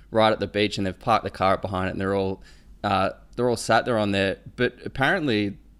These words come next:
this was all from the same whale, and there were, like, years and years where it had vertebrae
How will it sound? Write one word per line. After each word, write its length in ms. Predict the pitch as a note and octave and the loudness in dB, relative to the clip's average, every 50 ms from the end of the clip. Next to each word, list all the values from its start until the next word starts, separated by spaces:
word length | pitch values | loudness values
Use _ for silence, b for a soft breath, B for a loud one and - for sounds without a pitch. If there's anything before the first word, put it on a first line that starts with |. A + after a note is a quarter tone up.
| - - _ - - - - - - - | -20 -20 _ -20 -20 -20 -20 -20 -16 -10
this 200 | A#2+ A#2+ - - | -6 -6 -4 -2
was 120 | C3 A#2 | 0 2
all 140 | D3 E3+ F#3+ | 2 2 2
from 160 | F#3+ - E3+ | 2 0 -2
the 80 | D3 A#2+ | -2 -2
same 280 | - - B2+ A#2 G2+ F#2+ | 0 0 0 0 0 0
whale, 440 | G2 G2 A2 A#2 G#2 F2+ F#2 F#2 - | 2 4 4 4 4 2 -2 -4 -6
and 120 | - G#2 A2 | -6 -4 -4
there 80 | G#2 | -2
were, 80 | G#2+ G#2+ | -2 0
like, 260 | G#2 G2 G2+ - - b b b b b b b | 0 0 -2 -2 -6 b b b b b b b
years 360 | - G#2+ A#2+ C#3 D3+ D3+ C#3 | -2 2 4 4 4 4 2
and 100 | B2+ A#2 | 0 0
years 180 | A2+ A2+ G#2 - | 0 0 0 0
where 180 | A2 G#2 G#2 | 0 0 0
it 120 | - - F2+ G2 | 0 -2 -4 0
had 180 | A2+ G#2 G2 | 0 0 -2
vertebrae 800 | F#2 F2 F2+ G2 G2+ A#2 A#2 A2 G2 A#2 A2 A#2+ C3+ D3 E3 - | -2 -4 -2 0 0 0 0 -2 -2 0 0 2 2 0 -4 -8